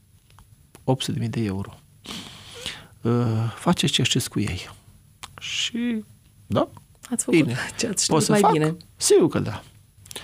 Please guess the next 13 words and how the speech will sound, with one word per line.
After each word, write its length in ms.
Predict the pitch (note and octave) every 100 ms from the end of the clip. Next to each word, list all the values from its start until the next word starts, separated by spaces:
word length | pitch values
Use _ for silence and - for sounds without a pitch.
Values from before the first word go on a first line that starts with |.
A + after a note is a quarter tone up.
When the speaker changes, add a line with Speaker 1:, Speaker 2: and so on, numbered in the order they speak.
| - - -
Speaker 1:
Și 140 | -
atunci 340 | A3 C#4 C4+ A#3
am 200 | A#3 B3
găsit 320 | G3+ - -
acest, 460 | B2+ - C#3 -
uh, 500 | - C3 B2 A#2+ A#2+ A#2 - - _ _ _ _ _ _ _ _ -
obiectiv, 720 | - G#2+ G2 - C#3 D#3+ - -
era 220 | - A2
fost 280 | A2+ - A#2
hotel 460 | - G2+ - A#2 G#2
Tudor 300 | - G#2 -
Palace, 360 | - G3+ F#3 - - - - - - - - -
l-am 140 | -